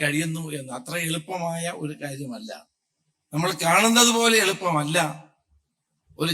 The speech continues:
ചാനൽ. പ്രത്യേകിച്ചും നമ്മളൊക്കെ ചാനലുകൾ നടത്തിയാൽ അതിൻ്റെതായ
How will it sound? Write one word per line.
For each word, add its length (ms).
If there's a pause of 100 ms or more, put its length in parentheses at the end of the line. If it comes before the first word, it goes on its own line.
ചാനൽ. 300 (100)
പ്രത്യേകിച്ചും 680 (1300)
നമ്മളൊക്കെ 400 (120)
ചാനലുകൾ 460
നടത്തിയാൽ 500
അതിൻ്റെതായ 640